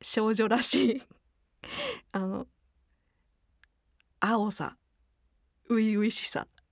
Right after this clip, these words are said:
そういうところを大切に演じさせていただきました。はい。その、うん、そういう女の子の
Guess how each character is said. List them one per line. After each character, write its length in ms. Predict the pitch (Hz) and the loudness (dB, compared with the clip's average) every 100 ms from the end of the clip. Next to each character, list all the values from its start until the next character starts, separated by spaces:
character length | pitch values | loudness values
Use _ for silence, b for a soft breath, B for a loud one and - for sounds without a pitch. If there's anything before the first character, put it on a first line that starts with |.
| _ _ _ _ _ - | _ _ _ _ _ -12
そ 180 | - 226 | -2 0
う 60 | |
い 40 | 233 | 0
う 60 | |
と 120 | 226 | -2
こ 120 | 226 254 | -4 -2
ろ 160 | 233 | 0
を 160 | 180 - _ _ - | -2 -4 _ _ -8
大 160 | 185 | -8
切 280 | 185 196 - | -6 -2 2
に 180 | 240 247 - - _ - | 2 0 -6 -20 _ -2
演 140 | 202 | -2
じ 100 | 220 | -2
さ 160 | 220 220 | -6 -4
せ 100 | 226 | -4
て 140 | 220 | -4
い 60 | 233 | -4
た 100 | 233 | -4
だ 140 | 240 | -4
き 120 | 247 | -4
ま 160 | 269 302 | -6 -4
し 140 | - | -6
た。 160 | - - b b b b b - | -8 -10 b b b b b -10
は 200 | 196 180 | -6 -6
い。 120 | 175 _ _ _ _ _ _ _ _ _ _ - | -6 _ _ _ _ _ _ _ _ _ _ -12
そ 160 | - | -4
の、 280 | 190 190 - - B B B _ - | -2 -2 -6 -12 B B B _ -10
う 40 | 170 | -8
ん、 140 | 170 _ _ - - | -8 _ _ -20 -14
そ 160 | - 196 | -6 -4
う 60 | |
い 180 | 196 202 | -4 -6
う 60 | 202 - - - | -10 -20 -20 -8
女 260 | 185 208 | -4 -4
の 140 | 202 - | -4 -6
子 120 | 190 | -4
の 240 | 233 233 | -2 -4